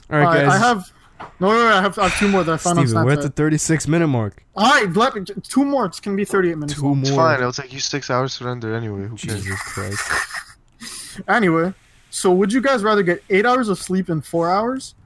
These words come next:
Speaker 2: Like, you know what I'm saying? Or would you rather get double your results from exercise?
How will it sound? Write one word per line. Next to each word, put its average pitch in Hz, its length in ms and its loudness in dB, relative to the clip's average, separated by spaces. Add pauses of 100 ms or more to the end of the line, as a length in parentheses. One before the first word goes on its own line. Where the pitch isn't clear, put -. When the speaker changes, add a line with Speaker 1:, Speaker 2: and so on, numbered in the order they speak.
Speaker 2:
Like, 151 280 -8
you 156 120 -4
know 151 100 -4
what 151 80 -4
I'm 143 80 -6
saying? 170 240 -8 (340)
Or 175 140 4
would 190 160 4
you 214 100 0
rather 185 280 2
get 165 180 0
double 175 300 0
your 180 100 0
results 156 320 -4
from 143 140 -12
exercise? 131 500 -14